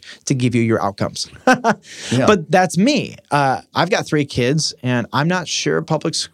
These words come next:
Speaker 1: private school would work for two out of the three of them. Not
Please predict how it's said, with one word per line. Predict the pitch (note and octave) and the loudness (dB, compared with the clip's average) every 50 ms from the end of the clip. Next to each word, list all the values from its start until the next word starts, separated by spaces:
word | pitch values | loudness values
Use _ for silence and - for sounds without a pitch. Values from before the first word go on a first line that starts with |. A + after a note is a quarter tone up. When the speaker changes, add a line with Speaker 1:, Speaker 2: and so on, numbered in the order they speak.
| - - | -16 -4
Speaker 1:
private | - D3+ D3+ D3+ D3 - | -2 -2 -2 0 -2 -8
school | - - E3 D#3 D#3 D3+ C#3+ | -6 -2 0 2 2 2 2
would | D3 D3+ | 0 0
work | C3+ C3 C#3+ - A#3+ - - - _ | 0 -2 -2 -2 -2 -4 -8 -14 _
for | - - - C3 B2 A#2 A2+ A2+ A#2 A2 - _ | -6 -2 0 0 2 2 2 0 0 -2 -6 _
two | - - - B2+ B2 | -6 -2 0 2 2
out | A2+ G2+ | 2 2
of | G#2+ G#2 | 0 -2
the | G#2+ | -6
three | G#2 - - G#2+ F#2+ | -8 -4 -2 -2 -2
of | E2 F2 | -2 -2
them. | F#2 F#2 F2+ G2 A2 | -4 -4 -4 -4 -2
Not | A#2 B2+ C3+ B2+ - | -2 -2 -2 -2 -4